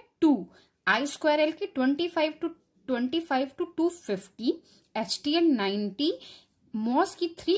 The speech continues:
हंड्रेड and सीमॉस की सेवेंटी। सबसे बेस्ट किसकी है? ईसीएल की स्पीड सबसे फास्ट हो गई because प्रोपेगेशन डिले इसका बहुत ही कम है, it's very low,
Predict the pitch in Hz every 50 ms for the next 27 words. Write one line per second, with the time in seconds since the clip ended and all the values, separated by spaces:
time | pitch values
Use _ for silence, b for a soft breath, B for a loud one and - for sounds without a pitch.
0 | 453 320 240 220 202 190 185 202 220 - - 254 254 254 - - 302 311 302 294
1 | 294 302 294 - - 381 381 - 254 208 208 202 190 190 208 196 - - 262 262
2 | - - - 427 370 311 214 180 208 202 - - - - - 311 285 - - -
3 | 311 294 302 359 466 523 B B B B B B B B - 269 277 302 311 -
4 | - - 370 415 415 403 - 359 359 339 - - - - 285 294 349 339 - -
5 | - - 226 - - - 311 320 339 330 - - - 254 254 277 339 392 - -
6 | 254 233 208 196 214 277 302 254 208 254 - - - 269 302 359 349 - - -
7 | 226 196 - 214 208 202 226 247 254 - 349 359 349 277 214 208 202 226 294 330
8 | - _ 226 - - - - 240 285 330 277 202 180 185 202 202 196 - 220 214
9 | 208 - - - 349 359 - _ - 233 220 214 214 202 196 185 185 B B B
10 | B B B B - 285 349 370 - - - - - b b b b b _ -
11 | 202 - _ _ _ _ _ _ _ _ - 214 208 247 277 277 330 349 311 233
12 | 220 214 208 196 262